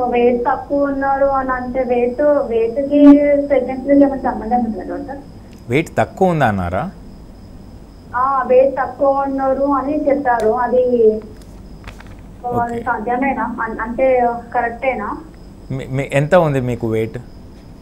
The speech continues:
Speaker 1: ఫార్టీ ఫైవ్ ఉంటుంది డాక్టర్.
Speaker 2: And ఏజ్ ఎంత ఉంది?
Speaker 1: నాకు ట్వంటీ ఎయిట్.
Speaker 2: And హైట్ ఎంత ఉంది మీకు? ఏమన్నా ఫీట్ లో ఐడియా ఉందా?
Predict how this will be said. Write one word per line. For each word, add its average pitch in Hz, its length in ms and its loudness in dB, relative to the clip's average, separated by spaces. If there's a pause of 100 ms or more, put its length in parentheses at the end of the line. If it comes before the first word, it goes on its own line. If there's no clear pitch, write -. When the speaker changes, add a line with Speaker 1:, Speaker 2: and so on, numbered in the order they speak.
(420)
Speaker 1:
ఫార్టీ 269 320 0 (100)
ఫైవ్ 262 240 0
ఉంటుంది 214 380 -4
డాక్టర్. 185 340 -10 (160)
Speaker 2:
And 127 100 -2 (140)
ఏజ్ 143 220 2
ఎంత 123 140 -4 (100)
ఉంది? 104 200 -4 (1120)
Speaker 1:
నాకు 262 240 -8
ట్వంటీ 262 280 2 (100)
ఎయిట్. - 220 4 (720)
Speaker 2:
And 123 120 -4 (140)
హైట్ 131 340 0
ఎంత 123 220 -4
ఉంది 107 220 -2
మీకు? 101 140 -6 (100)
ఏమన్నా 98 280 -6 (140)
ఫీట్ 113 260 -4 (220)
లో 104 140 -8
ఐడియా 98 220 -10
ఉందా? 104 180 -12